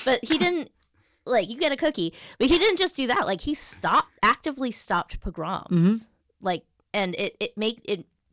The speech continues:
Speaker 1: it's incredible, like, some of these moments you describe where it's like, it sounds like they're, people are ready to go. Like, they're,
Speaker 2: Yeah.
Speaker 1: like,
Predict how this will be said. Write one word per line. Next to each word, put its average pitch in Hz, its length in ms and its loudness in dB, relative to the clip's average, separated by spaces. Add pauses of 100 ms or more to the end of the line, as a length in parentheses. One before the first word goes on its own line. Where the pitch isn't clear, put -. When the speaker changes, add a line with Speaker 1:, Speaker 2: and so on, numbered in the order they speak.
(360)
Speaker 1:
it's 220 140 -4
incredible, 262 380 0
like, 190 220 -2
some 220 120 -2
of 220 40 -2
these 202 140 -4
moments 190 400 -4
you 180 40 -4
describe 185 340 -6
where 175 100 -4
it's 151 120 -10
like, 175 120 -4
it 170 80 -8
sounds 214 240 -4
like 208 100 -4
they're, 202 220 -2
people 240 360 -6
are 190 80 2
ready 190 240 -2
to 220 60 0
go. 190 500 2
Like, 180 220 -4
they're, 190 180 -4
Speaker 2:
Yeah. 185 80 4
Speaker 1:
like, 160 260 -2